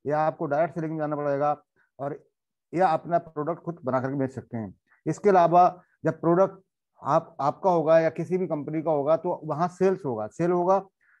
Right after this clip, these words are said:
तो बेसिक कॉस्ट होता है उसका, एक हाईएस्ट कॉस्ट होता है। बेसिक कॉस्ट में क्या होता है कि कहीं ना कहीं व्यक्ति जो है, अ, अच्छे से उसे ले सकता है, हाई,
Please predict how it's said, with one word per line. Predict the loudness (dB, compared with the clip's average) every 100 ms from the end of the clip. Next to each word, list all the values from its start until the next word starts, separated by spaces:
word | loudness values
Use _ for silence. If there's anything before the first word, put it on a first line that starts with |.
| _
तो | -4
बेसिक | -2 0 -2
कॉस्ट | 0 -2 -2
होता | -4 -4
है |
उसका, | -4 -2 -2 -4 _ _ -8
एक | -6
हाईएस्ट | -2 -2 -2 -2
कॉस्ट | -4 -4
होता | -6 -8 -10
है। | -14 _ _ _ _ _ _ _
बेसिक | -2 0 2 0 2
कॉस्ट | 0 2
में | -2 2
क्या | 4
होता | 4 4
है | 4 2 -8 _ _ _ _ _
कि | 0
कहीं | 2 2
ना | 2 0
कहीं | 0 -2 -6 _ _ _ _
व्यक्ति | -4 -4 -4 0
जो | 2
है, | 4 4 2 -2 _ _ _ _ _ _
अ, | -6 -4 -4
अच्छे | -8 -4 -2
से | 0 0
उसे | 0 2
ले | 2
सकता | 0 -4 -4
है, | -2
हाई, | 0 0